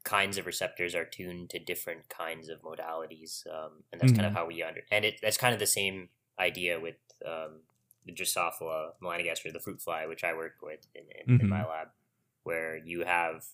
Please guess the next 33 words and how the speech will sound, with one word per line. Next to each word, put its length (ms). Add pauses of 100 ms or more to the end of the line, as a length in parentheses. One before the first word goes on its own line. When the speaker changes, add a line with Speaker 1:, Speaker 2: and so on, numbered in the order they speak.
Speaker 1:
um, 340 (440)
different 240
taste 260
organs 340
expressing, 680 (640)
um, 360 (600)
what 140
are 40
called 360
sensilla. 760 (120)
So 220
that's 160
kind 200
of, 160 (220)
like, 160
I 60
guess, 200
the 80
equivalent 480
of 120
a 60
taste 380
bud, 280 (160)
which 260
houses 640 (220)
a 40
bunch 220
of 80
different 320
neurons 440
that 200
sense, 560 (220)
um, 220